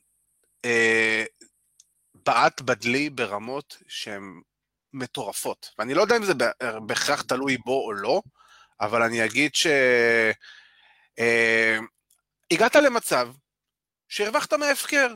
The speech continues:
רומן ריינס החליט שהוא לא משתתף ברסלמניה, ויש לך, אתה זה שהולך להתמודד מול גולדברג על ה-Universal Championship.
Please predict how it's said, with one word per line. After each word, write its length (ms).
רומן 460
ריינס 380
החליט 460
שהוא 540
לא 360
משתתף 600
ברסלמניה, 920
ויש 220
לך, 260
אתה 280
זה 200
שהולך 360
להתמודד 300
מול 140
גולדברג 400
על 140
ה-Universal 580
Championship. 520